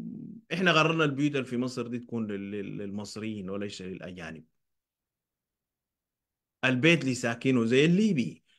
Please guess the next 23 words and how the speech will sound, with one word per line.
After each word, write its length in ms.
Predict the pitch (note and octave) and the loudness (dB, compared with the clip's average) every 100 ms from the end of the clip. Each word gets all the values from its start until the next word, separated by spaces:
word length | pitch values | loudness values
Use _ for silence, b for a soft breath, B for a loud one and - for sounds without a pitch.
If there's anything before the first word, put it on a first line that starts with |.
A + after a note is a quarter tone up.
| _ _ | _ _
ما 120 | C#3+ | 2
شوف، 500 | D3 A3+ D3 - - _ - | 6 8 8 4 -14 _ -2
الكون 380 | C3 - G3+ G#3 | -2 6 8 10
ده 120 | F3+ | 8
ماشي 260 | F#3 F#3 D3 | 6 6 4
على 160 | B2+ | 4
اتجاهات 600 | B2 B2 A#2+ C#3+ D#3+ D#3+ | 0 -2 0 2 2 4
أنت 200 | E3+ E3+ | 2 4
ما 180 | C#3+ D#3 | 4 4
بتقدر 500 | E3+ - E3 C3 C3+ | 0 2 0 2 -2
تضمن 400 | A#2 D#3 B2 C3+ | 0 -2 0 0
فيها 180 | B2 D3 | 2 2
حقك 360 | E3 D3+ D3 | 2 0 0
إلا 120 | D#3+ C#3 | 0 0
تكون 280 | - C#3 | 0 2
واعي 520 | B2 A2+ D#2+ C#2+ C2+ _ _ _ _ _ _ _ | 2 2 -4 -8 -14 _ _ _ _ _ _ _
بحقوقك 720 | A#2 B2 C3+ C3 F3 F3+ D#3 | -4 0 2 8 8 8 6
وبالقوانين 920 | C#3 B2 A#2+ A#2+ A#2+ A#2+ C3 D#3 F3 | 4 2 2 2 2 4 4 4 4
وبالدساتير 1200 | E3 C#3+ B2+ C#3 D3 - A#2 A#2 A#2 A2 - D3+ | 4 0 -2 -4 -4 -6 -2 -2 0 -4 2 2
الموجودة 540 | C3+ A2+ A2 A2+ C#3+ B2 | 4 2 0 -2 -2 -2
اللي 120 | G2 | -2
بتحكم 380 | - - F#2+ F2+ | -8 -10 -10 -10
الناس. 480 | F2 E2+ - - | -10 -10 -12 -18